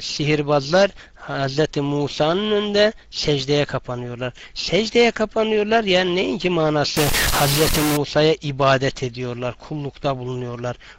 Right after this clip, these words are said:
O manada değil. فَاُلْقِيَ السَّحَرَةُ سَاجِدِينَ. Yani, m-, m-, sihirbazlar Hazreti Musa'nın önünde eğildiler ve Hazreti Musa'nın hakkaniyetini kabul ettiler. Hazreti Musa'ya itaat ettiler.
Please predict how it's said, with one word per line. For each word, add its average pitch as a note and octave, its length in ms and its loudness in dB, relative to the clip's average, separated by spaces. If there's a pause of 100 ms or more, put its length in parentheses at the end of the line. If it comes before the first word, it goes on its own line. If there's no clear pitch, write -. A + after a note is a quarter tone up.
(140)
O F3 60 -2
manada D#3 560 2 (240)
değil. C3 260 -2 (300)
فَاُلْقِيَ C3+ 560 -2
السَّحَرَةُ D#3+ 480 -2
سَاجِدِينَ. G3 840 0 (340)
Yani, E3 400 2 (360)
m-, C#3 80 -8
m-, C3 840 -6
sihirbazlar D#3+ 840 2 (260)
Hazreti D3 680 0 (140)
Musa'nın D3+ 680 -2
önünde F#3+ 340 -2
eğildiler D#3+ 680 2
ve C#3+ 40 -4
Hazreti D#3 520 -2
Musa'nın D#3 680 -2
hakkaniyetini C#3 1200 -2
kabul C#3 440 -6
ettiler. A#2+ 420 -6 (280)
Hazreti D3+ 540 -2
Musa'ya D#3+ 560 2 (140)
itaat - 520 -2
ettiler. A#2+ 520 -6